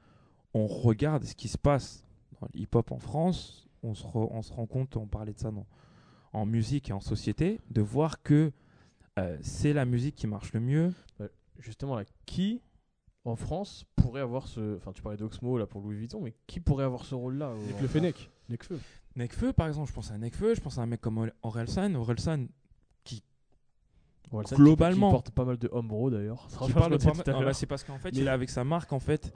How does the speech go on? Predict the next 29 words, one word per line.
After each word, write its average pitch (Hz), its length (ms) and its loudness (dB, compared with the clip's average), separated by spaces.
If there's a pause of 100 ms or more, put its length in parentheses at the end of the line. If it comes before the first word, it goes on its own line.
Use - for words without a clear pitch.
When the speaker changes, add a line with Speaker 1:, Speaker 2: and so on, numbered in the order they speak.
Speaker 3:
Mais 135 160 -2
vous 123 120 -4
blaguez, 135 340 -2
mais 135 100 0
je - 100 -6
pense 175 220 -6
qu'il 117 140 -10
y - 20 -6
a - 100 -10
un 190 160 -2
groupe 156 340 -4 (720)
que 131 100 -6
tout - 220 -4
le 196 60 6
monde 202 140 4
s'arracherait, 147 500 2
mais 135 80 2
qu'ils 120 240 -6
en 123 40 2
va 120 100 0
tous - 160 -10
chier. 202 380 -6 (180)
Speaker 2:
P 117 120 6
N 120 100 8
L. 147 180 8
Speaker 3:
C'est - 120 -6
P 117 160 -4
N 175 120 -2
L. 135 160 -2